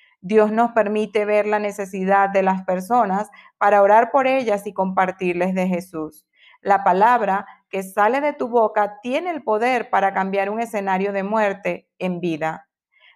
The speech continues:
¿Cuántas personas y familias estaban muertas y ahora están vivas gracias al poder del Evangelio? Háblale a tu amiga desesperada, a tu tío deprimido, al joven que está enojado contra sus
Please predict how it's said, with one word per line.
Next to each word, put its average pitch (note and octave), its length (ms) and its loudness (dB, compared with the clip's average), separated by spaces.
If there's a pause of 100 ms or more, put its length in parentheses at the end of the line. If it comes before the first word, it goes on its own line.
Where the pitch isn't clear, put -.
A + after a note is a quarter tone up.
¿Cuántas D#4+ 320 0
personas B3+ 600 2
y C4 80 -2
familias G3 800 -2 (580)
estaban F#3 460 0
muertas F#3+ 580 0 (340)
y G3 100 -2
ahora G3+ 420 4
están G3 520 -4
vivas A3+ 440 -2
gracias F#3 380 0
al G3+ 160 0
poder F3+ 320 2
del F#3 160 0
Evangelio? F#3+ 760 -4 (560)
Háblale A#3 460 4
a G#3 100 2
tu G3+ 60 -2
amiga G3 840 -4
desesperada, F#3 1120 -4 (260)
a F#3+ 220 -2
tu G3 180 -8
tío G3+ 300 -2
deprimido, F#3+ 960 -4 (260)
al G#3 180 0
joven A3+ 380 2
que A3+ 80 -2
está G#3+ 240 -2
enojado A3+ 640 -2
contra G3 380 -2
sus - 260 -18